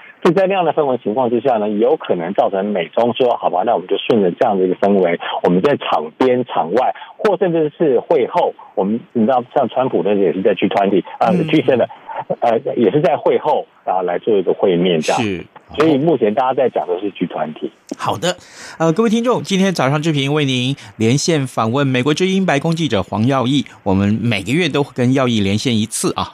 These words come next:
Speaker 2: 至少请耀义来传递来自美国白宫第一手的讯息。呃，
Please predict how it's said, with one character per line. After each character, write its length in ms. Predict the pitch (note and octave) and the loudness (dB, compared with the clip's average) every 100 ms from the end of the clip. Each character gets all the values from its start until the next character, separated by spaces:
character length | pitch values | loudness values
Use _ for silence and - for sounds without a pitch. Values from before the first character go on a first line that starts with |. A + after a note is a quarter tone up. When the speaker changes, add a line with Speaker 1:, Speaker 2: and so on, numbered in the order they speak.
| - | -6
Speaker 2:
至 120 | C#3 | -4
少 160 | - F#2 | -2 -2
请 200 | - F2+ | -4 -4
耀 160 | C3+ B2+ | -2 0
义 140 | A2 | -2
来 120 | F#2 | -2
传 280 | F#2+ - G#2+ | -4 -4 -4
递 160 | C#3 G#2+ | -2 -2
来 160 | G#2 | 0
自 120 | G#2+ | -2
美 240 | G#2+ F2+ F2 | -4 -4 -4
国 140 | G#2+ | -4
白 160 | G#2 G#2 | -4 -2
宫 240 | A#2 A#2+ | -2 -4
第 160 | B2+ C#3+ | -4 -6
一 120 | F#3+ | -4
手 260 | - - E2 | -4 -4 -4
的 100 | F#2+ | -6
讯 240 | - B2+ | -6 -4
息。 340 | F2+ - E2+ - - - - - - - - - | -4 -6 -8 -12 -16 -20 -20 -20 -20 -20 -12 -4
呃， 300 | F3 F3 | 0 2